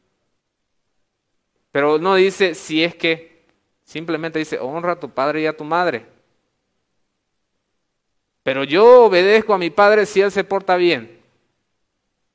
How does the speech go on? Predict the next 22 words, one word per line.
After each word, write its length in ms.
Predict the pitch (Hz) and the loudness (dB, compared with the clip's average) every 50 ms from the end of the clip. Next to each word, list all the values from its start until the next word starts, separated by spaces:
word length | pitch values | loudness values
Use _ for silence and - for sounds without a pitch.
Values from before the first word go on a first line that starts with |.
| _ _ _ | _ _ _
si 340 | _ - - 147 151 175 196 | _ -14 -6 0 2 4 4
él 400 | 220 208 208 208 160 - - - - | 6 6 4 2 0 -4 -10 -8 -6
actúa 420 | - 143 135 - - 208 214 208 | -6 -6 -6 -4 0 2 2 2
conforme 460 | - 180 165 151 160 185 196 196 196 | 2 -2 -6 -4 -4 -4 -2 0 0
a 40 | 180 | 0
lo 120 | 165 147 - | 0 0 -2
que 100 | 156 147 | -4 -4
dice. 360 | 151 147 139 - - - - _ _ _ _ _ _ _ _ _ _ _ - | -4 -4 -6 -8 -14 -20 -20 _ _ _ _ _ _ _ _ _ _ _ -10
No, 280 | 120 127 135 104 - - _ - | -8 -8 -8 -8 -10 -18 _ -16
obedece 580 | 104 117 110 113 117 117 127 143 160 156 - | -14 -14 -12 -12 -10 -10 -8 -8 -10 -10 -12
a 60 | 151 143 | -14 -14
tu 120 | - 123 | -16 -14
padre 340 | 110 - 131 135 139 135 131 | -10 -8 -6 -6 -6 -6 -8
y 40 | 123 | -10
a 80 | 120 | -12
tu 100 | - 123 | -14 -14
madre. 400 | 120 120 120 120 107 107 110 - _ _ _ _ _ _ _ _ _ _ _ _ _ _ _ _ _ _ _ _ _ _ _ _ _ _ _ _ _ _ _ _ _ | -10 -8 -8 -6 -8 -8 -12 -14 _ _ _ _ _ _ _ _ _ _ _ _ _ _ _ _ _ _ _ _ _ _ _ _ _ _ _ _ _ _ _ _ _
Es 100 | 117 117 | -12 -10
un 100 | 135 143 | -8 -6
mandamiento 600 | 139 143 143 131 123 123 131 131 131 127 131 120 | -6 -6 -4 -4 -6 -6 -6 -10 -10 -8 -8 -8
del 100 | 117 117 | -8 -8
Señor. 320 | 117 - 117 107 104 98 | -10 -14 -16 -16 -18 -20